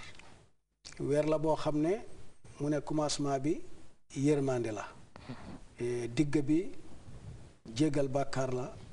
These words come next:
mujj gi gore ci safara la. Eh, loolu yépp li muy tekki mooy ne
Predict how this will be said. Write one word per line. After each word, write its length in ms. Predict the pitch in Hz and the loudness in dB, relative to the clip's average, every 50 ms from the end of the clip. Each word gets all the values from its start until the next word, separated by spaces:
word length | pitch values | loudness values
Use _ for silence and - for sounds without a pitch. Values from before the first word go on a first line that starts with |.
| - - - - - - - - - - - - - | -16 -16 -16 -18 -18 -18 -18 -20 -20 -20 -18 -12 -6
mujj 300 | 127 131 135 147 139 123 123 | -2 0 2 2 2 0 0
gi 200 | 135 135 139 139 | 0 0 0 0
gore 240 | - - 131 131 123 - | 2 2 2 2 2 0
ci 120 | - - | -2 -2
safara 380 | - - - - 104 101 95 95 | 0 0 -2 -2 -2 -4 -4 -6
la. 160 | - - - - - - - - - - - - - - - - - - - - - - - - - - - | -8 -8 -10 -12 -14 -16 -16 -16 -16 -16 -16 -18 -20 -20 -18 -18 -18 -18 -18 -18 -18 -20 -20 -20 -16 -12 -10
Eh, 440 | 123 117 120 127 123 113 117 120 123 - - - - - - - - | -8 -6 -6 -6 -6 -6 -8 -8 -10 -12 -14 -14 -16 -14 -12 -6 0
loolu 260 | 131 151 170 170 170 180 | 2 6 6 8 8 8
yépp 140 | 196 190 - - - - - - - - - - - | 6 6 2 -2 -6 -6 -6 -8 -8 -8 -10 -6 -2
li 120 | 131 160 | 0 2
muy 180 | 170 175 180 170 | 4 4 4 4
tekki 300 | - 160 156 - - 165 | 4 2 2 2 2 2
mooy 240 | 151 151 151 143 139 | 2 2 2 2 2
ne 240 | 139 139 135 131 | 0 0 -2 -2